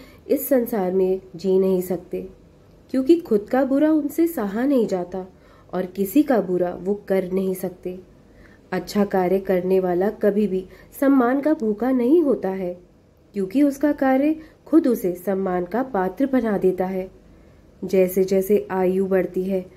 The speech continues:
तुम्हें ये एहसास होने लगता है कि तुमने व्यर्थ ही उन लोगों को महत्व दिया जिनका तुम्हारे जीवन में कोई योगदान भी नहीं था। तुमने जीवन की कठिन से कठिन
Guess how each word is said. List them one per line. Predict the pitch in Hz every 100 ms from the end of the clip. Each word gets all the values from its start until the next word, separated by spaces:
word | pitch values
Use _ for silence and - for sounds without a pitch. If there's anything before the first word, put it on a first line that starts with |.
| - _ 208
तुम्हें | 196 190
ये | 190 202
एहसास | - 196 196 190 196 214
होने | 208 190 190
लगता | 185 175 196
है | 196 202 247 - - - -
कि |
तुमने | 320 330 330 359
व्यर्थ | 202 208 226
ही | - 208 190 - _
उन | 190 196
लोगों | 190 185 180
को | 180 240
महत्व | 220 202 196 208 208
दिया | 190 185 180 - - - 180
जिनका | 190 180 180 196
तुम्हारे | 226 226 208 202 233
जीवन | 208 190 185
में | 190 190 -
कोई | - 208 269
योगदान | 220 190 185 190 190
भी | 202 302
नहीं | 269 208 190
था। | 190 175 - - -
तुमने | 269 285 311
जीवन | 226 240 254
की | 262
कठिन | 277 220 214 277 277
से | 285
कठिन | 269 208 202 202 202